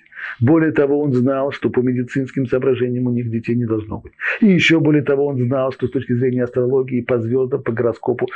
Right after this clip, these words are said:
совсем там не светит. Ни-, нико-, никоим образом не может быть ребенка. Но Всевышний ему пообещал, пообещал, что будет ребенок, и не просто будет ребенок, а еще произойдет от них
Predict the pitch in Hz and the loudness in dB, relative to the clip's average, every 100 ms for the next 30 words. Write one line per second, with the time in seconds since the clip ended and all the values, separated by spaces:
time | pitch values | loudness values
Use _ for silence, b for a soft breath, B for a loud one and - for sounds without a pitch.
0 | B B - 180 185 214 190 139 107 92 | B B 0 2 2 2 2 2 0 -4
1 | - - - 101 131 147 175 185 185 185 | -6 -12 -8 -4 -2 0 2 2 2 2
2 | 202 202 156 120 107 101 87 87 92 85 | 2 2 2 0 -2 -2 -4 -6 -8 -8
3 | 87 - _ _ _ _ _ B B - | -14 -20 _ _ _ _ _ B B -4
4 | 92 - 95 131 107 101 113 107 110 107 | -4 -2 0 0 0 0 0 0 0 0
5 | 101 - 101 95 - _ _ _ b b | -2 0 0 0 -4 _ _ _ b b
6 | b b b b b 120 104 113 143 135 | b b b b b -2 0 2 4 2
7 | - 110 101 117 127 120 113 113 110 101 | 2 0 0 0 0 0 0 0 0 0
8 | 104 104 131 131 113 107 104 104 98 101 | -2 0 0 2 0 0 0 0 0 -2
9 | 120 123 117 107 110 123 101 117 107 | 0 0 0 0 0 0 0 -2 -4